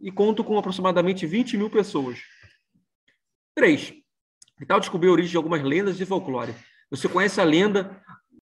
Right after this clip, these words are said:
da fruta guaraná? Leia abaixo o texto, né? Então, a lenda do guaraná. Dá uma lida aí. Atividade quatro, faça um vocabulário com doze palavras que você ainda não conhecia, né? Então, bora lá, né? Então, eu fiz o vocabulário com doze palavras aqui, tá?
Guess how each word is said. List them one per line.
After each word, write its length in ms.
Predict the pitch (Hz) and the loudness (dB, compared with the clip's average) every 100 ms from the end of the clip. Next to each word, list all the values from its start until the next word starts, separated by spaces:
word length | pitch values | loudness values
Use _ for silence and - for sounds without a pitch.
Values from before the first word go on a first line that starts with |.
| - | -4
da 200 | 196 214 | 0 0
fruta 280 | 202 214 175 | 0 0 2
guaraná? 640 | 160 160 175 175 - - | 4 4 2 0 0 -6
Leia 340 | 165 208 220 - | -2 2 0 -2
abaixo 460 | - 170 170 175 | -4 -2 -2 -2
o 20 | |
texto, 320 | - 151 135 170 | -8 -8 -8 -8
né? 200 | 202 - | -8 -8
Então, 160 | - 160 | -2 2
a 20 | |
lenda 240 | 165 180 | 2 2
do 80 | 185 | 2
guaraná. 460 | 185 185 165 123 - | 2 2 0 -6 -4
Dá 120 | 143 | -4
uma 120 | 165 | -2
lida 240 | 165 175 185 | 0 0 0
aí. 220 | 120 - _ _ _ _ _ _ | -4 -8 _ _ _ _ _ _
Atividade 340 | - - 165 185 | -10 -2 -2 0
quatro, 340 | 190 196 190 | 2 2 2
faça 220 | 190 196 | -2 0
um 40 | 202 | -4
vocabulário 580 | 202 196 170 165 190 | -2 -2 0 0 -2
com 100 | 190 | -4
doze 400 | 160 160 254 262 | -2 2 2 0
palavras 380 | 269 196 180 202 | 0 2 2 0
que 80 | - | -10
você 120 | 190 | -12
ainda 140 | 185 202 | -8 -8
não 80 | |
conhecia, 500 | 202 208 190 156 139 | -4 -4 -4 -4 -4
né? 280 | 139 170 190 - _ _ _ _ | -2 -4 -8 -14 _ _ _ _
Então, 160 | - 180 | -8 0
bora 240 | 170 185 | 2 4
lá, 180 | 240 139 | 4 2
né? 280 | 147 170 - _ _ | 0 -6 -10 _ _
Então, 180 | 143 160 | -2 0
eu 40 | 160 | 0
fiz 160 | 160 | 0
o 40 | 139 | -4
vocabulário 500 | 147 147 143 151 170 | -2 0 2 2 0
com 340 | 180 156 - _ _ - | -6 -8 -12 _ _ 0
doze 280 | 180 202 190 | 4 4 2
palavras 440 | 170 151 147 165 | 0 0 0 -4
aqui, 220 | 170 214 | -4 -6
tá? 260 | 240 262 | -2 -2